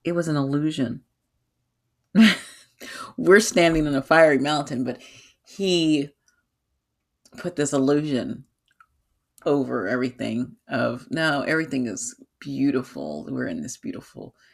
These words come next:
valley, and there's this stream with flowers, and,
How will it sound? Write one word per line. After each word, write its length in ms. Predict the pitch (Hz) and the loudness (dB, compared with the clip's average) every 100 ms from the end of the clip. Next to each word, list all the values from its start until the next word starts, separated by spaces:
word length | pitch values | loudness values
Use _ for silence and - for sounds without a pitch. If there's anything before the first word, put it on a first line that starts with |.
| _ _ _ | _ _ _
valley, 720 | 156 170 190 185 170 160 160 | -8 -4 -2 0 0 0 -4
and 180 | 151 135 | -2 0
there's 340 | 117 - - - - _ | -2 -4 -12 -18 -20 _
this 240 | 107 - | -4 -4
stream 960 | - - - 202 190 190 180 170 160 147 | -4 -6 -6 -2 2 2 2 0 -2 -2
with 160 | 127 - | -4 -8
flowers, 1000 | - - 220 196 185 170 156 143 - - - | -14 0 6 8 6 4 0 -4 -8 -16 -6
and, 500 | 151 135 - - | -2 0 -2 -4